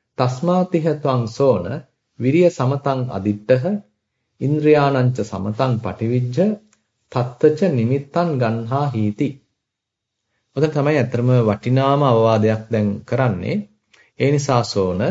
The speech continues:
මේ වීරිය සමතාවය හොඳට අදිෂ්ඨාන කරගන්න. ඒ ගැන හොඳින් අවධානය යොමු කරන්න.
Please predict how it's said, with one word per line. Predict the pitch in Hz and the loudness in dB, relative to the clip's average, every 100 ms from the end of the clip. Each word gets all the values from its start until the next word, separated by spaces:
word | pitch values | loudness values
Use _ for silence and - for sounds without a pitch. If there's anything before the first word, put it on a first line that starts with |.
| 214 - _ _ _ _ _ _ _ _ | -4 -8 _ _ _ _ _ _ _ _
මේ | 151 131 | 0 2
වීරිය | 110 131 160 180 | 2 2 2 2
සමතාවය | 117 120 131 139 156 175 180 | 0 -2 -2 -2 2 2 2
හොඳට | 165 131 131 143 147 | 2 2 0 0 0
අදිෂ්ඨාන | 117 113 - 117 117 | -2 -4 -4 -4 -4
කරගන්න. | 110 95 95 - _ _ _ _ _ _ | -6 -8 -8 -14 _ _ _ _ _ _
ඒ | 110 | -4
ගැන | 113 127 | 0 2
හොඳින් | 127 110 131 | 2 2 0
අවධානය | 110 107 107 110 | 0 0 0 0
යොමු | 110 92 95 | 0 -2 -4
කරන්න. | 95 87 | -6 -6